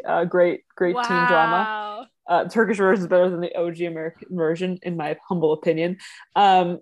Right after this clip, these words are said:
Speaker 1: so she played one of the character's moms, even though she was, like, only eight years older than the character.
Speaker 2: Classic.
Speaker 1: Classic women getting
Speaker 2: Yep.
Speaker 1: cast as old
Speaker 2: <laughs>
Speaker 1: hags, like, once they turn thirty. Um, and she,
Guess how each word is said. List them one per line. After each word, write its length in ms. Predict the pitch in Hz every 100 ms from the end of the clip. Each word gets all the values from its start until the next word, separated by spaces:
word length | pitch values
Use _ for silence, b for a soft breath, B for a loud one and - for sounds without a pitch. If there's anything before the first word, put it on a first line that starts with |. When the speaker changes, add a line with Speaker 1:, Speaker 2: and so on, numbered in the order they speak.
| 202
Speaker 1:
so 120 | 202
she 140 | 196
played 260 | 196 - 196
one 120 | 190
of 60 | 196
the 60 | 190
character's 440 | 208 190 196 202
moms, 560 | 180 170 170 175 190 208
even 160 | 190
though 120 | 175
she 160 | 180 -
was, 140 | 180
like, 280 | 175 165 175
only 400 | - 185 175 180
eight 220 | 175 190 160
years 220 | 190 185
older 300 | 180 175 190
than 120 | 180
the 100 | 170
character. 580 | - 175 180 - 185 190
Speaker 2:
Classic. 420 | 233 226 175 180
Speaker 1:
Classic 240 | 240 196 -
women 520 | 226 190 180 180 196
getting 180 | 180 262
Speaker 2:
Yep. 160 | 226
Speaker 1:
cast 380 | 226 185 185 -
as 220 | 196 190 175
old 200 | 220 196
Speaker 2:
<laughs> 40 | 202
Speaker 1:
hags, 460 | 170 170 196 -
like, 240 | 196 170 -
once 180 | 254 208
they 120 | - 202
turn 320 | - 220 214
thirty. 420 | 180 180 185 226 B B B 359 -
Um, 460 | 196 196 190 190 208 B B B B B _ -
and 240 | 196 196
she, 160 | -